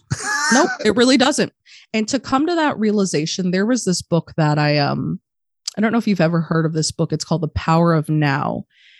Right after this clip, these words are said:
Speaker 2: And, um, it was a book I tried to read a couple years earlier, but it was just, like, some deep fucking shit where it's like, all you have is this moment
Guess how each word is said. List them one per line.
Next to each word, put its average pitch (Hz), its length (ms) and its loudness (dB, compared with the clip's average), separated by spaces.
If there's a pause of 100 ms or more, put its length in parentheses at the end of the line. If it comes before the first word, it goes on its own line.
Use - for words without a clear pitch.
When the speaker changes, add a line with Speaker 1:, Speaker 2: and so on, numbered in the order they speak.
(300)
Speaker 2:
And, 160 640 2 (260)
um, 147 720 0 (380)
it 190 100 4
was 190 140 4
a 190 40 0
book 226 200 -2
I 240 80 2
tried 202 240 0
to 175 80 2
read 156 260 0
a 147 60 -2
couple 185 400 0
years 160 320 0
earlier, 170 480 2
but 175 180 2
it 165 40 4
was 160 140 0
just, 196 220 0
like, 190 140 0
some 156 320 -2
deep 175 300 -4 (680)
fucking 170 400 0
shit 160 300 2
where 165 120 4
it's 151 180 0
like, 156 300 0 (1040)
all 190 100 4
you 208 160 6
have 190 280 4
is 185 100 4
this 185 240 0
moment 165 540 2